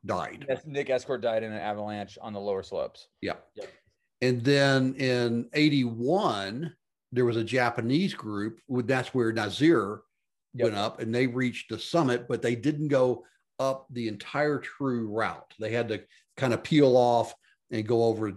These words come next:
Speaker 1: um, one of the traditional routes. And
Speaker 2: They,
Speaker 1: then
Speaker 2: they, they, they hung a right and, and, uh, and ended up going up what is now the Magic Line. Now, it's worth noting that the Magic Line
Speaker 1: Oh.
Speaker 2: is not actually a route at that point. So they were on fully new terrain. I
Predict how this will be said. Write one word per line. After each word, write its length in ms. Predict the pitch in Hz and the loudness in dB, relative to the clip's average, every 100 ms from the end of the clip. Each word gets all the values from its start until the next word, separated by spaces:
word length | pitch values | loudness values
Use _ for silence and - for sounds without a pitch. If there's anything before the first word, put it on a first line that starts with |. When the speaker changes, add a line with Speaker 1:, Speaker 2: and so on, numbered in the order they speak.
| 107 | -6
Speaker 1:
um, 320 | 98 95 95 | -6 -4 -4
one 120 | 110 | -2
of 60 | 104 | -2
the 80 | 92 | -4
traditional 640 | - 113 113 - 92 87 | -4 -4 -4 -4 -8 -8
routes. 420 | 85 76 - - | -8 -10 -10 -10
And 140 | - 110 | -4 2
Speaker 2:
They, 60 | 117 | 4
Speaker 1:
then 220 | 127 120 | 4 4
Speaker 2:
they, 220 | 107 104 - | 4 2 -2
they, 200 | 151 143 - | -8 -6 -6
they 100 | 139 | -6
hung 200 | 170 160 | -4 -6
a 80 | |
right 320 | 131 127 123 127 | -2 0 0 -4
and, 280 | 123 113 107 | -10 -10 -10
and, 300 | 127 117 113 | -8 -6 -2
uh, 260 | 110 107 104 | 0 0 -2
and 120 | 120 | -6
ended 200 | 131 127 | -10 -4
up 160 | 127 107 | -4 -2
going 240 | 123 113 | -4 -4
up 260 | 101 107 110 | -4 -4 -4
what 140 | 117 | -8
is 120 | 104 98 | -8 -8
now 360 | 104 98 104 | -8 -6 -6
the 100 | 98 | -6
Magic 400 | 95 95 92 90 | -6 -6 -8 -10
Line. 240 | 92 82 87 | -12 -10 -6
Now, 80 | |
it's 120 | 127 180 | -6 -6
worth 180 | 254 | 0
noting 260 | 247 247 180 | 2 2 0
that 80 | 123 | -6
the 60 | |
Magic 320 | 117 127 143 127 | -4 -2 -2 -4
Line 160 | 117 | 0
Speaker 1:
Oh. 80 | 156 | 0
Speaker 2:
is 60 | 107 | -2
not 160 | 120 | -4
actually 300 | 120 - 120 | -4 -4 -6
a 40 | 98 | -8
route 340 | 92 113 113 | -8 -10 -10
at 80 | - | -4
that 180 | 98 87 | -2 -2
point. 180 | 92 87 | -6 -10
So 80 | 107 | -6
they 80 | |
were 160 | 156 160 | -4 -2
on 220 | 131 113 | -2 -2
fully 340 | 95 - 120 104 | -6 -4 -2 -4
new 240 | 98 104 | -6 -10
terrain. 640 | - 87 87 87 85 | -10 -12 -10 -10 -14
I 40 | 71 | -16